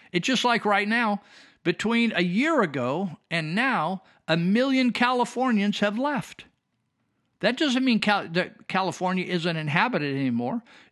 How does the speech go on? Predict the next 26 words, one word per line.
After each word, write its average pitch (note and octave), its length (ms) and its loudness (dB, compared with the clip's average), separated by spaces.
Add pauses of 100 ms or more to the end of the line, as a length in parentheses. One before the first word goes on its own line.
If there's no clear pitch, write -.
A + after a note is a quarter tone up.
Just G#3+ 260 0
a F#3 80 2
million G3+ 560 2
left. A3 500 -2
And F3+ 180 0
before A3 340 2
the G#3+ 200 -4
year, G3+ 340 0
a F3+ 80 0
couple A3 320 0
of G3+ 40 0
years G3+ 180 2
before G#3 320 -2
that, B3+ 180 -2
another C4+ 420 2
million F3 360 0
or C#3+ 100 -4
so C3+ 260 -2
left. A2+ 420 -8 (600)
And F3+ 160 0
by G3+ 120 4
the F#3+ 80 0
time A#3 340 2
this B3+ 240 2
year, G#3+ 320 2 (480)
uh, E3 340 0